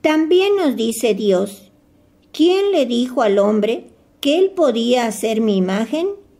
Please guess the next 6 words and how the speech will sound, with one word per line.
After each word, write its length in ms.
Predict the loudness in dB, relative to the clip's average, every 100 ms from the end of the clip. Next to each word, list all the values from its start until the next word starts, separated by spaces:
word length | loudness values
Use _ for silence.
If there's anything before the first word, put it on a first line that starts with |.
| _ _ _ _ _ _ _ _ _
¿Quién 340 | -2 0 2 2
le 140 | 0
dijo 600 | 0 -2 0 0 -2 -4 -4
que 140 | 0
me 180 | 2 0
representara 1040 | -2 -6 -10 -8 -10 -6 -4 -2 -4 -6